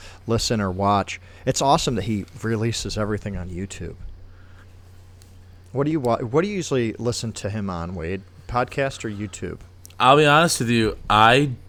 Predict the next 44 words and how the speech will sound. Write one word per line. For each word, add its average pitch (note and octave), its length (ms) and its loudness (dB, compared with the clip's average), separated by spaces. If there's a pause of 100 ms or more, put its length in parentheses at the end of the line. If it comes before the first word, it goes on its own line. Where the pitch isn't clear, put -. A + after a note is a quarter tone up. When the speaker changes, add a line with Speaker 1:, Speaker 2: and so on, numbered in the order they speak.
Speaker 2:
don't B2 300 4
listen A#2+ 260 0
to B2 120 2
his B2+ 120 0
podcast. A#2 1000 2
Um, G2 580 2 (460)
I, A2+ 180 -2 (380)
I, B2 180 8
I A#2 160 6
watch A#2 460 4
his A#2 160 0
stuff B2+ 240 2
exclusively B2 800 2
on C3+ 160 2
YouTube D#3 460 2
Speaker 1:
Mm-hmm. A#2 260 -4 (280)
Speaker 2:
because A#2 500 4
they A#2+ 720 4 (880)
cut B2+ 260 6
away B2 240 8
all A#2 160 6
the A2+ 80 4
boring A2 500 2
bullshit D3 680 2
and A2+ 200 4
they G#2+ 280 2 (160)
Speaker 1:
Yeah. G2+ 160 -2
Speaker 2:
put B2+ 220 2
the, A2 220 2 (120)
it, A#2+ 280 0
they B2+ 120 6
Speaker 1:
Yeah. E2 100 2
Speaker 2:
cut C#3+ 240 4
right B2 160 6
to - 60 -12
the A2+ 80 0
chase A2 340 4
essentially G#2 320 0
Speaker 1:
Yeah. G2+ 60 0
Speaker 2:
with G#2 100 2
the F#2+ 100 -2
interesting G#2 500 0
stuff. - 420 -4
Speaker 1:
Mm-hmm. G2+ 260 -6